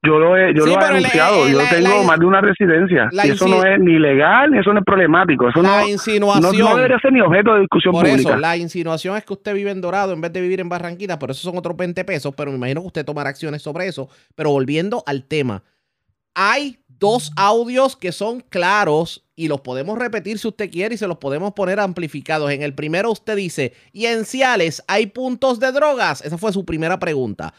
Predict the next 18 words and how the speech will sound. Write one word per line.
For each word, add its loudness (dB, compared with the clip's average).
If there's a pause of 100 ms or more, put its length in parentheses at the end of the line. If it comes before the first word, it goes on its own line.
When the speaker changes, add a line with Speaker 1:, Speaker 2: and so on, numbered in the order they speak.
(140)
Speaker 2:
Su -8
segunda 0
pregunta, -2
"¿Y -6
en -4
su -8
casa 0
en -8
Ciales -2
hay -4
puntos -6
de -2
drogas?". -2
Esa -12
fue -14
su -16
segunda -6
pregunta. -10